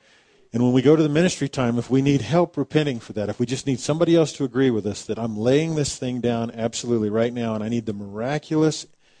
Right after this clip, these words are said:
intervention of the Holy Spirit to clean it out of me, to pull it out of me, to cut it out of me, to drag it out of me,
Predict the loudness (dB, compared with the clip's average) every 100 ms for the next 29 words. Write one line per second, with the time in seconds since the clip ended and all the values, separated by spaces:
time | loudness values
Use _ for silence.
0 | _ _ -10 -8 -10 -8 -4 -2 -4 -4
1 | -2 0 0 0 0 -2 -4 -4 -4 -6
2 | _ _ -20 _ _ -18 -14 -6 0 2
3 | 2 2 2 0 -4 -6 -10 0 2 2
4 | 2 0 -2 -4 -10 -6 2 4 4 0
5 | -2 -2 -6 -8 0 4 6 6 6 6
6 | 4 2 -8 -16